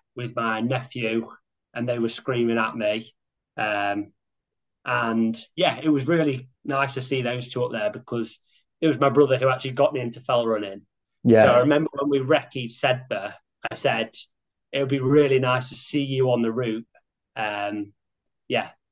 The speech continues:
Speaker 1: basically going to win, like, the British champs and, like,
Speaker 2: Is it
Speaker 1: yeah,
Speaker 2: Ben?
Speaker 1: with him kind of, Ben, yeah,
Speaker 2: Yeah.
Speaker 1: yeah, yeah. Um, so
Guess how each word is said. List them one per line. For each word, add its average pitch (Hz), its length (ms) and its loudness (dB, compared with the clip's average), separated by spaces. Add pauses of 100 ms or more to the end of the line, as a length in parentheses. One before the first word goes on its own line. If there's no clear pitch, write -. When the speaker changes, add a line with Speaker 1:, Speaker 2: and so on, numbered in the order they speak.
(560)
Speaker 1:
basically 123 720 -6 (580)
going 113 300 2
to 120 140 -8
win, 110 500 -4 (160)
like, 107 240 -8 (120)
the 120 60 -8
British 117 300 -8
champs - 720 -8 (340)
and, 110 200 -8
like, 110 220 -2
Speaker 2:
Is - 20 -
it 151 120 -6
Speaker 1:
yeah, 139 120 8
Speaker 2:
Ben? 202 100 6
Speaker 1:
with 120 120 2
him - 180 -14
kind 117 280 -12
of, - 60 -20 (540)
Ben, 120 320 2
yeah, 120 300 0 (140)
Speaker 2:
Yeah. 104 260 6
Speaker 1:
yeah, 107 240 -4 (920)
yeah. 113 360 0
Um, 113 280 -2 (140)
so 117 420 2